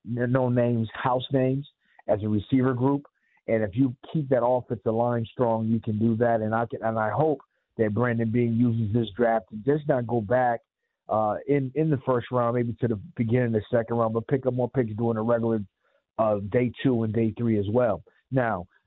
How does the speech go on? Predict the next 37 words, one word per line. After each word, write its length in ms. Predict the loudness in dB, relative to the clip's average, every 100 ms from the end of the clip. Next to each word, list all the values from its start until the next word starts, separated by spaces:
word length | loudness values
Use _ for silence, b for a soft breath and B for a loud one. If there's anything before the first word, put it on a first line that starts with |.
| -4
I 120 | -4 0
say 140 | 2 4
that, 180 | 2
and 80 | 2
then 100 | 0
I'm 80 | 0
gonna 120 | 0
use 100 | 0
the 120 | -2 -2 0
Sabres 280 | 2 0 -2
now. 220 | -6 -8 -14 _ _ _ _ _ _ -20 _ -20 _ -2
This 220 | 0 2
is 120 | 2 2
what 180 | 2
I 160 | 2 0
would 140 | 0 -4
like. 300 | -2 -4 -4
I 160 | -2 0
don't 220 | 0 0
know. 240 | 2 2 2
Uh, 40 |
you 200 | 2 2
guys 220 | 2 0
are 40 | -2
gonna 180 | -6 -2
totally 260 | 0 0 -2
disagree. 680 | -8 -12 -12 -4 -2 -2 -4 b b b b b
But 100 | 0
I 100 | 0
believe 400 | 2 2 2 2
in, 120 | 0 -2
just 180 | 0
like 140 | 0 0
I 80 | 0
just 200 | 0 0
spoke 220 | 0 0
about 240 | 0 -2